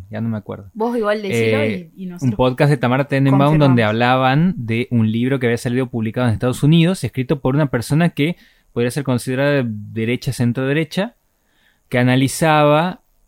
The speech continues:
Speaker 1: estas preferencias de los hombres blancos heterosexuales de ciertos partidos de derecha y lo ponía en una, en un lugar donde uno de los factores que incidía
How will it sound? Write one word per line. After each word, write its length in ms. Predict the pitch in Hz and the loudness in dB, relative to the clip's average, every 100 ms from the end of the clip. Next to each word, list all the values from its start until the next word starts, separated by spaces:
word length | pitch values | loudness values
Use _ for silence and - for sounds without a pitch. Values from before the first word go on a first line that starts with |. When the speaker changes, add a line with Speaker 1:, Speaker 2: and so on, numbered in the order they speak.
| _ _ _ _ _ _ - | _ _ _ _ _ _ -4
Speaker 1:
estas 340 | 139 - 147 | -4 0 -2
preferencias 1080 | - 135 123 147 156 160 139 - 107 101 - | 0 -2 0 2 4 4 2 0 -8 -10 -10
de 120 | 110 | -8
los 180 | 110 104 | -6 -4
hombres 280 | 123 135 120 | 0 0 2
blancos 340 | 123 131 113 | 2 2 0
heterosexuales 680 | 107 110 104 113 - 127 113 | -4 -6 -6 -6 -2 -2 0
de 80 | 101 | -4
ciertos 360 | - 120 120 | -4 -4 -4
partidos 480 | - 110 110 131 120 | -4 -6 -4 -2 -2
de 40 | 110 | 0
derecha 520 | 120 156 - 160 208 _ _ _ _ _ _ _ _ _ _ _ _ - _ _ _ _ _ | 0 -2 -2 -4 -4 _ _ _ _ _ _ _ _ _ _ _ _ -20 _ _ _ _ _
y 100 | 147 | 0
lo 160 | 135 127 | 0 2
ponía 340 | 127 135 151 | 4 6 6
en 100 | 165 | 6
una, 1300 | 170 165 160 151 147 143 139 139 135 131 127 127 127 131 | 6 6 6 6 4 4 2 2 0 0 0 -2 -2 2
en 140 | 131 | 4
un 100 | 131 | 6
lugar 400 | 135 151 170 185 | 4 2 2 2
donde 380 | 175 143 131 127 | 4 4 2 2
uno 200 | 139 160 | 4 4
de 60 | 160 | 4
los 100 | 151 | 2
factores 400 | 135 123 160 165 | -2 -2 -2 0
que 100 | 147 | 2
incidía 720 | 143 - 165 175 170 185 185 | 2 0 0 0 0 0 -4